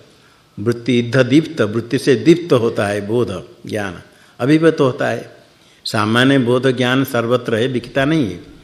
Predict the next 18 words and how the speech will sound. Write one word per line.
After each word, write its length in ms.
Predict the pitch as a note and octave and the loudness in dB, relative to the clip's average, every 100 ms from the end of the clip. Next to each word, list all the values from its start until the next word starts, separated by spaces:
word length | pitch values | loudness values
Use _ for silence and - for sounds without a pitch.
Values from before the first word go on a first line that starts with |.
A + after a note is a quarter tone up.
| - _ A2+ | -20 _ 2
वृत्ति 400 | C3+ C#3+ - C3+ | 2 2 -2 -4
से, 320 | F3+ F3+ B2 | -2 0 0
वृत्ति 340 | A#2 A#2 A#2+ | -2 -4 -4
के 120 | A#2 A2+ | -4 -2
द्वारा 240 | A#2 C#3 | 0 -2
वृत्ति 280 | C#3+ G#2+ - | -2 -6 -4
में 120 | C#3 | -4
अभिव्यक्त 460 | C#3+ G2+ G2+ G2 - | -4 -4 -6 -6 -2
होता 280 | C#3 - G2 | -2 -2 -6
है, 180 | F2+ - - - _ - | -8 -14 -20 -20 _ -8
उसको 280 | B2+ - | -6 -4
कहते 220 | A#2+ A#2+ C3 | -2 0 0
वृत्ति 440 | A2+ A#2 - C3+ | 0 -4 2 2
इद्ध 200 | A#2 G#2+ | 2 2
बोध। 420 | D#3 C#3 G#2+ G2+ B2 A#2 - - - - - _ _ _ | 2 4 0 0 0 -2 -6 -20 -20 -20 -20 _ _ _
इंध 200 | - A2+ A#2 | -4 0 0
दीप्त 380 | A#2 A2+ - A#2 | 0 -2 -2 -2
से 200 | E3 | 0